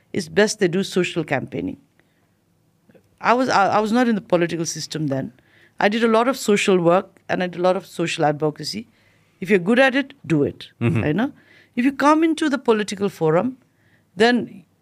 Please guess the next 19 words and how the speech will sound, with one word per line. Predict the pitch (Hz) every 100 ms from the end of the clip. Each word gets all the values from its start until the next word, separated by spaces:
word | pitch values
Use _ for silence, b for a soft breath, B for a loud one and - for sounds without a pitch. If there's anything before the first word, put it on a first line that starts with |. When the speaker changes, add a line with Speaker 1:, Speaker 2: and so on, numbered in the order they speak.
| _
Speaker 1:
पार्टीको, | 240 247 262 247 262 185 -
पार्टीको | 240 247 240 240
पोलिटिक्स | 202 196 185 190 151
रेकग्नाइज | 156 156 151 147 143
गराएको | 143 131
छ। | 131 - _ b b -
And | 220
I |
remember | 208 220 240 247
having | 170 165 196 190
this | 185
debate | 135 170 160 180 180 175 - _ 151 160
when | 185 196
we | 190
were |
writing | 165 160 160 170
the |
constitution, | 147 160 151 - 151 - -
Speaker 2:
Mm-hmm। | 117 104